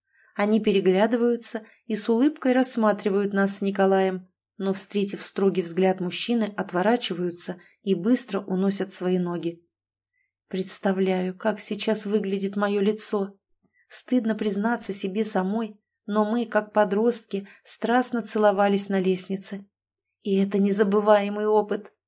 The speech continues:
Начинаем медленно спускаться к выходу. Коля держит меня за руку,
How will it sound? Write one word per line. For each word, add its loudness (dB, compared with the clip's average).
Начинаем 2
медленно 0
спускаться 0
к -10
выходу. -6
Коля 2
держит 2
меня -2
за 4
руку, -4